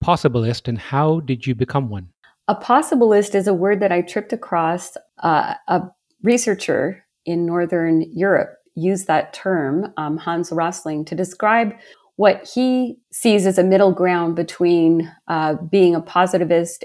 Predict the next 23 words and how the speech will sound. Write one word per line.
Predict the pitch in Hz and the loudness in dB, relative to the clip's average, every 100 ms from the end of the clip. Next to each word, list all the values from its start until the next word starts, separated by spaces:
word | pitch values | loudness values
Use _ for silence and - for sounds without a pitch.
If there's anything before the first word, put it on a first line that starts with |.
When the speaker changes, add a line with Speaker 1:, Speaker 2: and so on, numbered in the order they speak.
| - | -6
Speaker 2:
and, | 160 160 151 - | -4 -2 -4 -4
and | 165 151 156 | -4 -2 -2
someone | 185 175 151 | 0 0 0
who | 151 170 160 | 0 0 2
looks | 170 175 - | 0 -2 -4
at | - | -4
things | 170 165 | -2 -2
very | 160 170 | -2 -2
negatively. | 208 226 165 156 151 143 - - - - - | -2 -2 -2 -2 -4 -6 -10 -20 -20 -14 -4
And | 202 | 0
that | 214 247 | 4 4
is | 214 170 | 2 0
being | 226 220 185 | -2 0 0
realistic | 226 262 190 202 - 175 | 2 2 2 0 -4 -4
about | 175 170 151 | 0 0 0
what | 175 | -2
can | - 180 | -2 -2
be | 170 | -2
done | 156 170 160 151 160 180 - | 0 2 0 0 -2 -2 -4
and | 170 165 | -4 2
being | 175 170 | 2 2
optimistic | - 175 - 180 180 180 - - | 0 -4 -2 0 0 -2 -6 -4
about | 185 165 156 | -2 0 -2